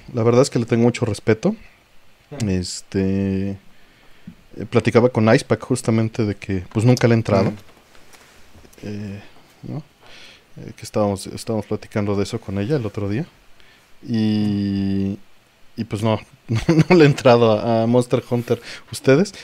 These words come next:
Speaker 1: Digo, la verdad es que no me gusta el juego online. Y el juego, entiendo que se puede jugar offline, pero el atractivo es online, ¿no?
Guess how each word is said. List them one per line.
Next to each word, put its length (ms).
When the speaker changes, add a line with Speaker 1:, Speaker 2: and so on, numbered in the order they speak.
Speaker 1:
Digo, 200
la 100
verdad 180
es 80
que 100
no 80
me 80
gusta 260
el 80
juego 200
online. 360
Y 120
el 120
juego, 420
entiendo 360
que 100
se 80
puede 160
jugar 300
offline, 380
pero 220
el 40
atractivo 460
es 120
online, 360
¿no? 120